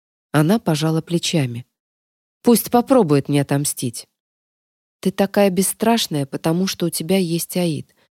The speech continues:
произнесла Сивилла. «Но ты забываешь, что боги имеют привычку наказывать тех, кто больше всего тебе дорог».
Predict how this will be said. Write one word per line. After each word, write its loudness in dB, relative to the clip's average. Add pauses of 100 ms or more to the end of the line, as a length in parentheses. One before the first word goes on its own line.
(200)
произнесла -2
Сивилла. -6 (640)
«Но 2
ты 4
забываешь, 2
что -2
боги 2 (340)
имеют 4
привычку 2
наказывать 0
тех, 0
кто -2
больше 2
всего -2
тебе -4
дорог». -4